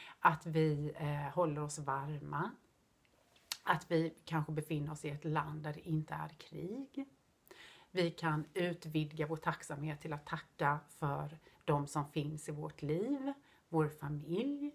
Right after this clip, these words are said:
kanske våra husdjur, våra grannar, våra släktingar, våra vänner. Har vi ett arbete kan vi vara tacksamma över det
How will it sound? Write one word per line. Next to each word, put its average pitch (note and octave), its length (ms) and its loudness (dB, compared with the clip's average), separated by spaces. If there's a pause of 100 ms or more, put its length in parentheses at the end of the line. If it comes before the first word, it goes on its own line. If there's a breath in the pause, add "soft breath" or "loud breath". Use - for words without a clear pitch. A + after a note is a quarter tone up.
kanske - 280 -4
våra E3+ 240 0
husdjur, F#3 1040 -4
våra D#3 200 2
grannar, E3+ 920 2
våra G3 220 2
släktingar, F3+ 920 -2
våra A#3 240 2
vänner. A#3+ 720 4 (360 loud breath)
Har E3+ 160 4
vi D3+ 100 0
ett - 200 -8
arbete D3+ 640 -2
kan E3+ 160 -2
vi D#3+ 80 0
vara D3+ 200 -4
tacksamma D3+ 600 -8
över D3+ 280 -6
det C4+ 460 0